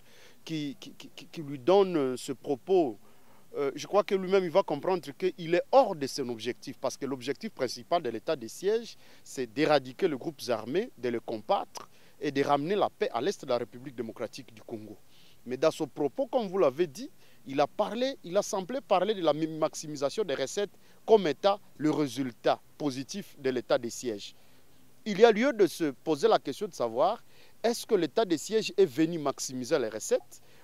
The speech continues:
ou l'état des sièges est venu finir la guerre ? Parce que si c'est ça l'objectif, c'est la mission qui, qui, qui, qui est même dans la mesure qui institue cet état des sièges, c'est qu'il a vraiment tapé à côté. Il est clair que l'état des sièges a échoué sa mission,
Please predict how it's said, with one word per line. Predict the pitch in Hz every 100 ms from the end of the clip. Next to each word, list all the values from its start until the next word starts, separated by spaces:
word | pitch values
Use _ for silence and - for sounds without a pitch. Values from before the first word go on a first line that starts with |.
| -
ou | 185
l'état | 160 233
des | 208 160
sièges | - 220 - 214
est |
venu | 165 143 175
finir | - 147 165 156
la | 117
guerre ? | 110 131 113 - - - - - -
Parce | 143 -
que | 175
si | - 214
c'est | 165
ça | 139 220
l'objectif, | 165 135 120 143 - 233 -
c'est | - 143
la | 139
mission | 139 151 - 214 113 - -
qui, | 170
qui, | - 147 - - - -
qui, | 160 143
qui | - 165
est | 175
même | 196 185
dans | 151 180
la | 147
mesure | 139 135 151 190 127 107
qui | 190 160
institue | - 135 -
cet | 196 160
état | 117 -
des | 151 113
sièges, | - 226 220 - - -
c'est | - 262 -
qu'il | 262 - 185 202
a |
vraiment | 147 208 226 294
tapé | 196 - 196
à |
côté. | 143 131 - 107 - - - - - - - - - - -
Il | 156
est | 151 -
clair | 135 147 208 175 -
que | 143
l'état | 127 - 139
des | 117
sièges | - 139 127 - -
a | 127
échoué | 120 113 123 120
sa | 120 110
mission, | 104 104 - 156 277